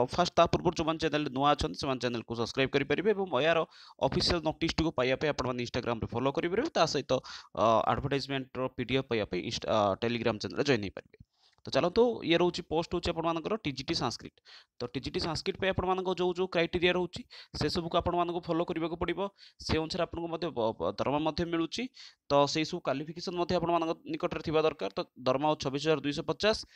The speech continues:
କ୍ୱାଲିଫିକେସନ୍ ଏଇଥିପାଇଁ ଆପଣମାନଙ୍କ ହଉଛି ବିଏ ସାଂସ୍କ୍ରିଟ, ଅ, ହଉ କିମ୍ବା ତା, ଅ, ଆପଣଙ୍କ ନିକଟରେ ଶାସ୍ତ୍ରୀ ସାର୍ଟିଫିକେଟ୍ ରହୁ। ତା ସହିତ କମ୍ପଲସରି କହିଛି ଶିକ୍ଷାଶାସ୍ତ୍ରୀ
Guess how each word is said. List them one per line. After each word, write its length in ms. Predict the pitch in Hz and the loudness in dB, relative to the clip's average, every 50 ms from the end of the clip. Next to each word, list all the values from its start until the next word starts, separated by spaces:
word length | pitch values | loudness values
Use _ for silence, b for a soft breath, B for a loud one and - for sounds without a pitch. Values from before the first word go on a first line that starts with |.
| b b b - | b b b 0
କ୍ୱାଲିଫିକେସନ୍ 500 | - 123 131 139 139 151 143 - 170 156 151 | 2 2 2 2 0 -2 -4 -4 -4 -2 -4
ଏଇଥିପାଇଁ 240 | 147 - - 156 | -4 -2 -2 -2
ଆପଣମାନଙ୍କ 360 | 147 143 147 151 147 143 143 151 | -2 0 -2 -4 -2 -2 -2 -4
ହଉଛି 200 | 156 143 135 127 | -4 -4 -4 -6
ବିଏ 240 | 110 107 123 131 143 | -6 -4 -4 -4 -4
ସାଂସ୍କ୍ରିଟ, 440 | - 147 135 131 - - 156 151 175 | -4 -4 -6 -6 -4 -2 0 0 0
ଅ, 640 | 170 - _ - - - _ _ - - - 117 131 131 135 131 135 | 0 -2 _ -20 -20 -20 _ _ -8 -2 2 4 6 6 6 6 6
ହଉ 120 | 151 180 220 - - | 4 2 2 0 -2
କିମ୍ବା 240 | - 156 160 175 208 | -2 -2 0 0 -2
ତା, 160 | 208 - 170 160 | 0 2 2 2
ଅ, 180 | - - - 101 110 113 | 2 0 0 2 4 4
ଆପଣଙ୍କ 280 | 127 123 - 135 139 135 143 139 - | 2 2 0 -4 -4 -4 -6 -6 -6
ନିକଟରେ 300 | 135 131 131 127 127 123 | -6 -6 -6 -6 -4 -4
ଶାସ୍ତ୍ରୀ 340 | - 127 120 - - - - | -4 -4 -4 -6 -6 -8 -8
ସାର୍ଟିଫିକେଟ୍ 440 | 165 147 - 156 139 139 156 143 139 | -6 -6 -4 -6 -4 0 0 0 0
ରହୁ। 160 | 151 208 - b b b b b b _ - | -2 -4 -6 b b b b b b _ -2
ତା 120 | 165 170 | 0 0
ସହିତ 220 | 170 - 190 - 196 | 0 -2 -6 -6 -4
କମ୍ପଲସରି 500 | - 175 170 - 208 196 - 220 185 185 | -4 -4 0 0 0 0 0 -2 -4 -2
କହିଛି 280 | - 196 190 - 226 | -2 -2 -2 -2 -4
ଶିକ୍ଷାଶାସ୍ତ୍ରୀ 600 | 220 202 - - 156 120 127 110 95 - - 73 | -6 -4 -2 -2 -2 0 0 -2 -4 -4 -12 -14